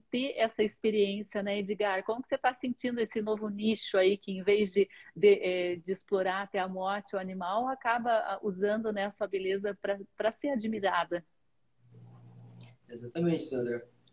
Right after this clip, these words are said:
Speaker 2: É, o guará é um grande, é, carro-chefe, digamos assim, de muitas ações dentro do município de Guaratuba, né? E na Agência de Turismo Comunitária, que é um projeto do Instituto Guaju, que a gente vai falar na sequência,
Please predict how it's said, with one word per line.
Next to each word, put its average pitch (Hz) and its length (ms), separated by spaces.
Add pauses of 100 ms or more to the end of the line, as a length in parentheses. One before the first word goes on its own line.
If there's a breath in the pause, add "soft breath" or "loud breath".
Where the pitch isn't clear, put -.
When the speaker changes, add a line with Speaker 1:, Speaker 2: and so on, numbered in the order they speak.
Speaker 2:
É, 131 240
o 143 120
guará 160 280
é 190 40
um 185 140
grande, 196 640 (100)
é, 139 440 (320)
carro-chefe, 185 640
digamos 165 340
assim, 165 220
de 180 80
muitas 208 300
ações 190 340
dentro 180 220
do 175 80
município 175 440
de 175 80
Guaratuba, 170 560
né? 147 220 (500)
E 202 140
na 202 200
Agência 190 300
de 180 120
Turismo 175 400
Comunitária, 165 680
que 160 80
é 170 80
um 226 120
projeto 170 580
do - 80
Instituto - 360
Guaju, 156 380
que - 80
a 170 40
gente 170 100
vai 147 100
falar 135 300
na - 40
sequência, - 560